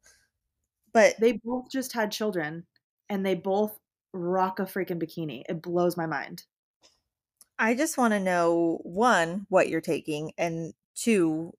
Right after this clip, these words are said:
Speaker 1: who your trainers are, because give me both. Um,
Speaker 2: Uh-huh.
Speaker 1: because I've been doing Pilates every day, and I don't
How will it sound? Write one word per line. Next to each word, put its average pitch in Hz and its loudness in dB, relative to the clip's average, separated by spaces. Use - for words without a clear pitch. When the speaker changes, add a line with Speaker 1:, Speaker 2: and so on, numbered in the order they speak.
Speaker 1:
who 208 0
your 170 2
trainers 165 -2
are, 143 2
because 156 -2
give 175 -2
me 180 -2
both. - 0
Um, 180 6
Speaker 2:
Uh-huh. 185 0
Speaker 1:
because 214 -6
I've 285 2
been 330 0
doing 214 4
Pilates 226 2
every 220 -2
day, 254 2
and 240 6
I 294 8
don't 554 4